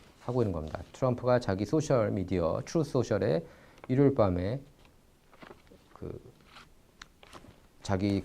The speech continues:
정적들을 파시스트라고 그렇게 비판을 했고요. 그다음에 연방 대법원 must decide, 결정해야 된다. 이번 성추문 입막음 케이스에 대해서. 그리고 여러분께서 참고로 아셔야 되는 게 연방 하원에서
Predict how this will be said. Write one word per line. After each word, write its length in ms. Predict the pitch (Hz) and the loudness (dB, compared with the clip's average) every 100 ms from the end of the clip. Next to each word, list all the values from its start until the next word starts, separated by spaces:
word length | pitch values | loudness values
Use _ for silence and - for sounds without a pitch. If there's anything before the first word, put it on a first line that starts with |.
| - | 0
정적들을 680 | 107 107 107 - 98 98 90 - - - | 2 4 2 2 2 2 0 -6 -20 -2
파시스트라고 760 | 165 156 165 - 104 82 85 | -2 0 -2 0 -2 0 -4
그렇게 240 | - 90 90 | -6 -6 -6
비판을 420 | 92 90 87 80 | -6 -4 -4 -4
했고요. 460 | - 78 76 104 127 - - | -6 -6 -4 -4 -6 -14 -20
그다음에 420 | - 85 92 98 - - - - - _ _ - | -10 -4 -2 -2 -4 -14 -20 -20 -20 _ _ 4
연방 320 | 131 135 143 | 8 10 10
대법원 420 | 127 117 123 135 | 8 6 6 6
must 300 | 143 127 147 | 8 6 6
decide, 380 | - - 107 78 - - | 2 2 2 2 -6 -8
결정해야 420 | - 131 156 165 180 | 2 8 10 10 10
된다. 320 | 127 95 76 - | 8 4 0 -8
이번 420 | 87 92 95 143 - - - _ _ _ _ | -4 -2 -2 -4 -10 -20 -20 _ _ _ _
성추문 480 | - 131 123 113 113 | -6 -4 -2 0 2
입막음 320 | 98 98 92 | 2 2 0
케이스에 300 | 90 87 87 | -2 -4 -4
대해서. 280 | 80 - 80 - - - - | -4 -6 -8 -14 -20 -20 0
그리고 280 | - 160 170 | 6 10 12
여러분께서 300 | 139 160 156 | 12 10 4
참고로 340 | 151 190 185 | 2 4 8
아셔야 220 | 113 107 135 | 8 8 6
되는 140 | 131 | 6
게 120 | 143 | 8
연방 460 | 110 131 151 170 165 | 8 8 8 8 6
하원에서 920 | 139 196 208 208 196 165 180 190 214 | 4 6 8 8 8 6 8 8 6